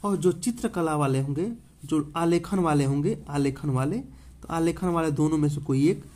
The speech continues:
कर लेंगे। अब चलते हैं अगले खंड पर, जो इसमें से, इसमें दोनों में से कोई एक करना होगा, या तो खंड ख करे, स्मृति चित्रण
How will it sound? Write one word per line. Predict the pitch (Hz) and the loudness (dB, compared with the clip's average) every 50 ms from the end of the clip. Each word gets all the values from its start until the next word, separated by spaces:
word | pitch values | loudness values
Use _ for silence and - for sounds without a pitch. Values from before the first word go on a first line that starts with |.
| - - - - - - - | -20 -20 -20 -20 -18 -10 -4
कर | 127 120 | -4 -2
लेंगे। | 117 117 117 110 113 - - - - - - - - - - - - - - - - - - - - - - - - - - - - - - - - | -2 -2 -4 -6 -8 -12 -14 -16 -16 -18 -18 -20 -20 -20 -20 -20 -20 -20 -20 -20 -20 -20 -20 -20 -20 -20 -18 -16 -16 -16 -16 -16 -20 -20 -16 -12 -12
अब | - - | -10 -6
चलते | - 190 190 190 - 240 | -4 -4 -4 -2 -4 -2
हैं | 240 233 233 240 - - - - - - - - - | -2 -2 -2 -4 -6 -8 -14 -16 -16 -18 -14 -8 -6
अगले | 156 147 151 147 147 | -2 0 2 0 0
खंड | - 139 135 120 110 | -2 -4 -4 -6 -6
पर, | 113 - - - - - - - - 143 135 127 - | -6 -10 -14 -14 -14 -16 -16 -12 -8 -6 -6 0 4
जो | 170 185 214 233 233 - - - - - - - - - - - - - - - - - - - - | 4 4 4 4 0 -4 -10 -16 -20 -18 -18 -18 -18 -18 -20 -20 -20 -20 -20 -20 -20 -20 -18 -8 -2
इसमें | 226 247 240 247 247 240 247 254 | -2 0 0 2 2 2 2 2
से, | 247 - 277 262 | 2 0 -4 -6
इसमें | - - 208 196 - 226 240 240 190 | -4 -4 -6 -4 -2 -2 -2 0 0
दोनों | 208 208 220 233 247 | 0 -2 0 0 0
में | 254 240 | 0 0
से | 247 240 | -2 -4
कोई | 226 - 220 185 156 156 | -4 0 0 2 4 2
एक | 160 160 - | 2 0 -2
करना | 170 160 185 180 | -4 -4 -4 -4
होगा, | 170 180 175 - 220 - - - - 147 | -6 -6 -8 -10 -12 -14 -16 -14 -8 -4
या | 147 160 170 190 | -2 -2 -2 -4
तो | 190 190 226 233 | -4 -2 -4 -4
खंड | 226 - - - 175 170 165 | -4 -6 -8 -6 -6 -6 -6
ख | 160 - - | -8 -8 -8
करे, | 180 185 180 190 185 196 196 190 | -8 -6 -6 -6 -6 -6 -6 -6
स्मृति | 170 - - 165 156 151 - 185 | -8 -8 -6 -6 -6 -6 -8 -12
चित्रण | - - - - - 196 214 220 | -12 -14 -16 -12 -8 -6 -4 -4